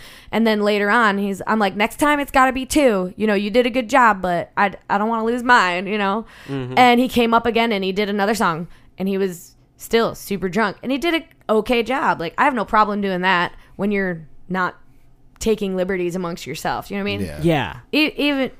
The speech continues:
Speaker 1: and I know drinks are flowing and everybody wants to have a good time, and I've had to say that. I'm like, "Listen, I, I respect you guys. Thank you so much for coming, throwing money in the jug,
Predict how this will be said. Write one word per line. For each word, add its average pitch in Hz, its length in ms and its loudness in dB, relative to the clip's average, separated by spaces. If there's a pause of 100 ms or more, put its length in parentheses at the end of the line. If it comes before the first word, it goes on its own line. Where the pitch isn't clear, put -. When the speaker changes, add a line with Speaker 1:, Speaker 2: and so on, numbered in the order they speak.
(140)
Speaker 1:
and 233 180 2
I 240 80 2
know 254 140 4
drinks 247 280 0
are 277 80 2
flowing 240 440 0
and 214 100 -2
everybody 214 300 -2
wants 214 160 -4
to 233 40 -2
have 214 140 0
a - 20 -8
good 214 140 -6
time, 185 300 -2
and 190 80 -2
I've 190 80 -4
had 226 140 0
to 220 80 -6
say 233 180 -4
that. 196 160 0
I'm 175 80 -2
like, 185 180 -6
"Listen, 247 280 -2
I, 220 380 4
I 208 140 4
respect 233 480 -4
you 247 80 -6
guys. 233 420 0 (460)
Thank 214 220 2
you 190 80 -2
so 220 120 0
much 185 180 -4
for 165 60 -10
coming, 294 380 0
throwing 190 300 -2
money 226 180 0
in 262 80 -2
the 269 60 -2
jug, 240 360 4